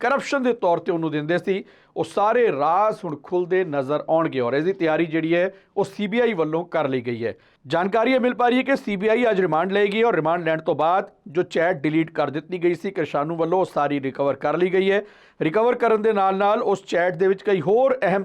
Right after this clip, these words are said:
ਤੱਥ ਜਿਹੜੇ ਨੇ ਉਹ ਸਾਹਮਣੇ ਆਏ ਨੇ। ਜੋ ਜਾਣਕਾਰੀ ਸਾਡੇ ਕੋਲ ਪਹੁੰਚੀ ਹੈ ਕਿ ਇਹ ਤੱਥ ਜ਼ਿਆਦਾਤਰ ਜਿਹੜੇ ਨੇ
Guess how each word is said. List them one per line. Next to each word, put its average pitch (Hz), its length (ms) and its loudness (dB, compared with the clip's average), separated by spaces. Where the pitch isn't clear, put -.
ਤੱਥ 190 280 -2
ਜਿਹੜੇ 165 280 0
ਨੇ 180 80 0
ਉਹ 190 60 2
ਸਾਹਮਣੇ 135 380 -2
ਆਏ 120 160 0
ਨੇ। 107 160 -10
ਜੋ 175 80 2
ਜਾਣਕਾਰੀ 185 540 0
ਸਾਡੇ 220 240 -2
ਕੋਲ 220 120 0
ਪਹੁੰਚੀ 208 440 -2
ਹੈ 226 60 4
ਕਿ 220 140 -2
ਇਹ 202 100 2
ਤੱਥ 208 400 -4
ਜ਼ਿਆਦਾਤਰ 160 540 0
ਜਿਹੜੇ 180 240 2
ਨੇ 185 200 0